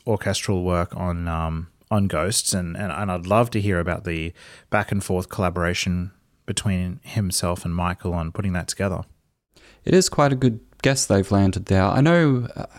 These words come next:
Speaker 2: uh, Ryan Wicks, who, uh, from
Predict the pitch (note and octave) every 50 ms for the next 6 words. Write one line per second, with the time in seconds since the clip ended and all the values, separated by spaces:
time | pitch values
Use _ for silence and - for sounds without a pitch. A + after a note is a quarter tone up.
0 | - _ _ _ _ - - G2+ G#2 - - A2+ A2 B2 C3 C3+ C#3 C3+ B2+ B2
1 | G#2+ G2 A2+ B2+ C#3 C3+ - - - - - - - - _ - G2 G#2+ G#2 G#2+
2 | G#2+ G#2 G#2 G2+ G2+ G2+ F#2+ F#2+ F#2+ F#2+ - - - G#2+ G#2 G#2 G2+ G2 - -